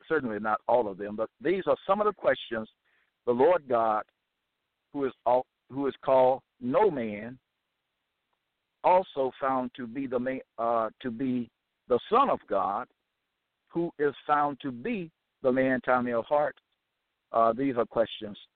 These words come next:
the Bible has asked him. Genesis chapter three, verse nine. "Where art thou?" You know, the average person, when they read the Bible, they don't consider the questions. <laughs>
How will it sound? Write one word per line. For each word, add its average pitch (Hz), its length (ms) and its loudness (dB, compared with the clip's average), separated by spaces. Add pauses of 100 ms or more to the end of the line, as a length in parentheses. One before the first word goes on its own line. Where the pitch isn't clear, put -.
(100)
the 110 80 -4
Bible 98 420 0 (120)
has 92 180 -8 (320)
asked - 400 -6
him. - 300 -12 (1900)
Genesis 175 420 0 (100)
chapter 143 380 -4
three, 143 180 -6
verse 120 300 -4
nine. 98 380 -10 (580)
"Where 285 180 4
art 120 260 0
thou?" 113 280 -4 (1160)
You 196 120 -6
know, 180 200 2 (280)
the 190 100 2
average 214 280 2
person, 202 300 0
when 175 120 -4
they 170 140 0
read 214 360 -6
the 139 80 -10
Bible, 123 580 0 (1080)
they 208 180 2
don't 214 300 -2
consider 180 420 -2
the 123 100 -4
questions. - 600 -4 (560)
<laughs> - 80 -10